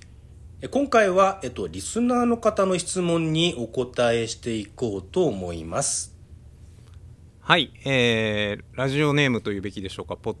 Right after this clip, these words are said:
Speaker 2: ドキャストネームというべきでしょうか、あの、大豆さん、えー、から、えー、メールを頂戴しました。えー、その中から、えー、抜粋して、えー、質問をご紹介します。えー、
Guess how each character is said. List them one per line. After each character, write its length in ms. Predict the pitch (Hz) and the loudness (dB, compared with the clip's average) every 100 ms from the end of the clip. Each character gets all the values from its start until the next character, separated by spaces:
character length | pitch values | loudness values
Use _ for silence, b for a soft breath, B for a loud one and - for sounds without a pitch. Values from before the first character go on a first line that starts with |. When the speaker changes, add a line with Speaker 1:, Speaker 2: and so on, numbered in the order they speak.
| - | -6
Speaker 2:
ド 100 | 104 | -8
キ 120 | - | -6
ャ 40 | 117 | -8
ス 80 | |
ト 140 | - 117 | -4 -2
ネ 120 | 113 | 0
ー 40 | |
ム 100 | 104 | -2
と 100 | 92 | -4
い 60 | 98 | -6
う 40 | 92 | -6
べ 80 | |
き 100 | 90 | -10
で 80 | 92 | -10
し 100 | - | -8
ょ 140 | 95 80 | -10 -8
う 40 | |
か、 220 | 95 92 - - | -4 -4 -6 -8
あ 60 | |
の、 240 | 101 92 - - | -6 -6 -12 -4
大 260 | 120 131 143 | 2 2 2
豆 160 | 156 | 0
さ 220 | 139 123 110 | 0 2 0
ん、 160 | 95 - - - - - | -2 -12 -20 -20 -20 -10
え 400 | 101 87 80 90 | -8 -6 -8 -12
ー、 180 | - - | -20 -18
か 140 | - | -4
ら、 220 | 127 131 - | -2 -2 -6
え 480 | 113 92 85 85 85 | -6 -6 -8 -12 -12
ー、 60 | |
メ 120 | 107 98 | -8 -6
ー 20 | |
ル 80 | 95 | -4
を 80 | |
頂 140 | - 101 | -4 -4
戴 140 | 90 | -4
し 120 | 87 | -6
ま 100 | 98 | -8
し 120 | 85 - | -10 -2
た。 260 | 95 95 - - | -2 -2 -6 -6
え 160 | 98 | -6
ー、 20 | 85 | -6
そ 140 | 143 | -8
の 100 | 165 | -6
中 240 | 190 190 | -6 -4
か 120 | 147 98 | -2 -2
ら、 160 | 85 | -2
え 140 | 113 98 | -4 -4
ー、 40 | |
抜 140 | 98 98 | -4 -6
粋 280 | - 113 | -8 -10
し 120 | 101 - | -10 -8
て、 260 | 113 113 - | -6 -6 -8
え 260 | 98 87 | -10 -10
ー、 40 | 82 | -12
質 180 | - 98 | -14 -14
問 140 | 87 | -12
を 0 | |
ご 80 | 87 | -12
紹 200 | - 92 | -10 -10
介 200 | - 82 | -10 -12
し 120 | - | -8
ま 120 | 107 | -8
す。 240 | 127 - - - - - - - - - - - - - - - - | -8 -12 -20 -20 -20 -20 -20 -20 -20 -20 -20 -20 -20 -20 -20 -20 -18
え 220 | 117 98 | -16 -14
ー、 40 | - | -16